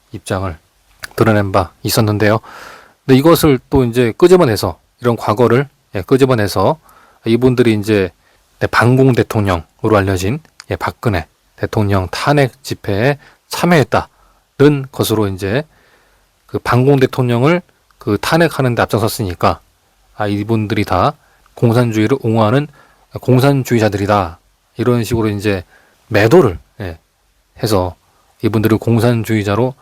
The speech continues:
낙인 찍고, 또 공산주의는 하나님을, 예, 주인으로 삼지 않고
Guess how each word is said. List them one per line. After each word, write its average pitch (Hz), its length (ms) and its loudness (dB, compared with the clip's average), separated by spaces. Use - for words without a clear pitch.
낙인 110 500 -4
찍고, 110 400 -4
또 143 100 4
공산주의는 131 840 0
하나님을, 151 840 0
예, 107 80 -4
주인으로 120 460 -2
삼지 123 260 -4
않고 113 600 -4